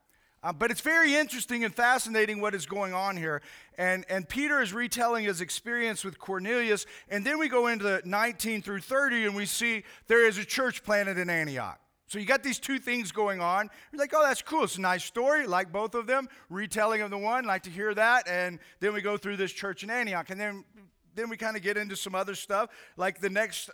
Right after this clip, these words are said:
um, chapter, it says, the, the heading of my Bible says,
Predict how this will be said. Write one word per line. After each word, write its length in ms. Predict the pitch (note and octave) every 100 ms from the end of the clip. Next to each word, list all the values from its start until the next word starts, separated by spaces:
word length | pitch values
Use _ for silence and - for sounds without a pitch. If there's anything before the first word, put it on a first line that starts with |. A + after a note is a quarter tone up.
| -
um, 340 | F3 E3 D3 - _
chapter, 440 | - G#3 G3+ B3 A#3+
it 60 |
says, 360 | - G3+ F#3 - _ _
the, 220 | F#3 C#3+ C#3+
the 140 | E3
heading 280 | F#3 G3 F#3+
of 80 | F3+
my 200 | F#3 F#3
Bible 380 | F3 F3+ A3
says, 360 | - F#3+ F#3+